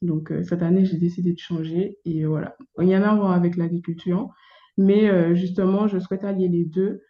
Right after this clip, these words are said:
entrepreneuriat, marketing, et cetera, avec ma passion par la suite.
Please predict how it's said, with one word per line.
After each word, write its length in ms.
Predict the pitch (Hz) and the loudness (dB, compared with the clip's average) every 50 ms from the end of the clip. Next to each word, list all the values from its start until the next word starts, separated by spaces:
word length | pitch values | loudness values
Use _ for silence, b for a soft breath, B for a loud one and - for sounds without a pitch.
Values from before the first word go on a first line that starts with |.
| b b b b b | b b b b b
entrepreneuriat, 920 | 175 180 175 185 180 180 190 180 175 165 156 160 160 170 170 175 180 175 | -8 -8 -6 -6 -8 -6 -4 -2 -2 -2 -2 -4 -4 -4 -2 -2 -2 -2
marketing, 540 | 170 160 160 - 175 175 175 - 160 165 | -2 -4 -6 -8 -8 -8 -8 -6 -8 -8
et 20 | 165 | -6
cetera, 380 | - 160 156 - 170 165 180 | -6 -8 -8 -6 -6 -4 -4
avec 340 | 180 - - 156 156 156 160 | -4 -6 -6 -6 -4 -4 -2
ma 120 | 180 180 180 | -2 -2 0
passion 520 | 180 175 175 175 - - 196 302 - - _ _ | 0 0 -2 -2 -2 -4 -4 -4 -4 -6 _ _
par 140 | - 185 180 | -4 -2 -2
la 140 | 170 170 175 | -2 -2 -2
suite. 260 | 175 - 185 - - | -4 -4 -6 -6 -6